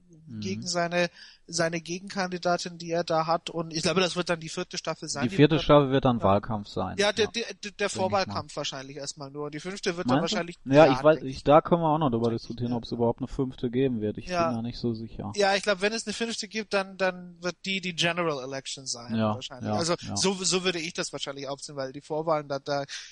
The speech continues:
Speaker 2: gibt es eigentlich so viel Stoff, da kann man wirklich gut eine Staffel füllen mit,
Speaker 1: Mhm.
Speaker 2: äh, durch die, die, die, die Auf und Abs, äh, durch die Frank Underwood da gehen muss. Aber das, äh, wa-, was mich gleich zum Anfang der dritten Staffel überrascht hat, ist,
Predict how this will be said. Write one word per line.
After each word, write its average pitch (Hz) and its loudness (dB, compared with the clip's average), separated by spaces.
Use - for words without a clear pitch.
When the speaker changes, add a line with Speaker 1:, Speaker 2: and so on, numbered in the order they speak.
Speaker 2:
gibt - -4
es 175 -2
eigentlich 160 0
so 151 0
viel - -4
Stoff, - -2
da 156 -2
kann - -8
man 143 -8
wirklich 151 -10
gut 147 -14
eine 143 -12
Staffel 143 -4
füllen 190 2
mit, 151 -6
Speaker 1:
Mhm. 113 -12
Speaker 2:
äh, 156 4
durch 156 -4
die, 156 -6
die, 156 -10
die, 143 -6
die 160 -4
Auf 151 0
und 160 -6
Abs, - 0
äh, 147 -4
durch 147 -10
die 160 -10
Frank 180 -2
Underwood 180 0
da 170 2
gehen 214 -2
muss. 202 0
Aber 170 2
das, 175 2
äh, 185 -4
wa-, 180 2
was 180 0
mich 190 -8
gleich 190 0
zum 185 -10
Anfang 233 -4
der 170 0
dritten 196 -4
Staffel 151 -4
überrascht 151 -4
hat, 196 0
ist, - -4